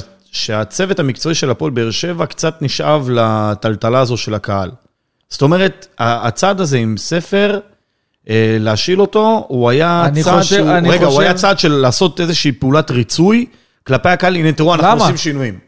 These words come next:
Speaker 1: כי,
Speaker 2: לא.
Speaker 1: כדי להראות, כדי להראות, "הנה, תראו, אנחנו עושים שינויים." עכשיו, יכול להיות ש-, כאילו, בסוף, בדיעבד מתברר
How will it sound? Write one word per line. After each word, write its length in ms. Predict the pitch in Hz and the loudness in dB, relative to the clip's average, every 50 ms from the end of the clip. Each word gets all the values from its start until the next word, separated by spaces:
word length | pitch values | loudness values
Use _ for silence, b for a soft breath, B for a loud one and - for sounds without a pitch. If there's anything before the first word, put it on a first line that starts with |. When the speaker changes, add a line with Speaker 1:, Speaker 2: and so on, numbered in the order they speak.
| _ | _
Speaker 1:
כי, 140 | - 175 185 180 - - - - | -2 -2 -2 -2 -4 -12 -14 -6
Speaker 2:
לא. 180 | 143 165 233 262 262 | 0 2 4 4 4
Speaker 1:
כדי 120 | 151 151 | 4 4
להראות, 380 | 143 143 139 139 170 214 240 - | 4 4 4 4 4 4 2 2
כדי 200 | - 165 147 151 | 0 2 2 4
להראות, 320 | 151 151 160 196 226 220 | 4 4 4 4 2 2
"הנה, 260 | 247 220 240 254 240 | 0 0 2 2 0
תראו, 260 | 208 - 214 214 233 226 | 2 2 2 2 4 4
אנחנו 220 | 214 208 - 208 | 2 0 0 -2
עושים 200 | 202 - 220 208 | -2 0 -2 -2
שינויים." 340 | 185 - 208 98 202 196 185 B B B B B | -2 0 0 2 2 2 2 B B B B B
עכשיו, 260 | B 139 139 - 170 165 - - - | B -2 0 0 0 -2 -4 -4 -4
יכול 240 | 147 147 165 220 226 | -2 2 2 2 4
להיות 160 | 233 226 214 | 4 2 2
ש-, 80 | - 214 214 208 202 202 185 - 127 | 4 4 4 4 2 0 -2 -6 -2
כאילו, 160 | - 160 151 139 | 0 0 0 2
בסוף, 360 | 117 127 - - 208 214 185 | 0 -2 0 2 0 0 2
בדיעבד 440 | 143 131 120 117 123 131 135 214 214 | 0 0 2 2 2 2 2 2 2
מתברר 460 | 190 190 151 147 175 175 220 233 220 | 0 -2 0 0 0 2 4 4 4